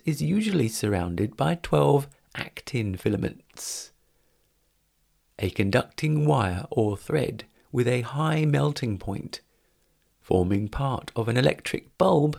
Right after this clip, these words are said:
or thermionic valve, and heated or made incandescent by an electric current. Filament. Goth.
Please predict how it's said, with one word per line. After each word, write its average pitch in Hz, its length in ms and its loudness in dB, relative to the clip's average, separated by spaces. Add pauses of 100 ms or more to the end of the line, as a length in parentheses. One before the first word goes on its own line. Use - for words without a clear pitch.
(240)
or 117 200 2
thermionic 147 800 0
valve, 127 560 0 (540)
and 92 120 -2
heated 151 680 -4
or 107 200 2
made 98 300 0
incandescent 98 1040 -2 (500)
by 156 300 0
an 156 140 0
electric - 560 0
current. - 500 -10 (1900)
Filament. - 800 -2 (2750)
Goth. - 560 2